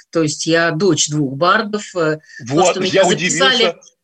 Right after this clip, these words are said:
Speaker 1: Нет, это
Speaker 2: Да.
Speaker 1: меня записали. Я журналист профессиональный, я закончила М Г У, факультет журналистики аж в восемьдесят втором году, поэтому, собственно говоря,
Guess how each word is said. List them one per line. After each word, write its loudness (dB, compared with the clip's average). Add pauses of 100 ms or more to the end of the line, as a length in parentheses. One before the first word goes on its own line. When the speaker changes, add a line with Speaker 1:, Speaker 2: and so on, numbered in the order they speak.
Speaker 1:
Нет, 0
это 0
Speaker 2:
Да. 2
Speaker 1:
меня 0
записали. -2
Я 0
журналист -2
профессиональный, -2
я -4
закончила -4
М -2
Г -6
У, -4
факультет -4
журналистики -4
аж 0
в -10
восемьдесят -2
втором -2
году, -4
поэтому, -4
собственно -10
говоря, -2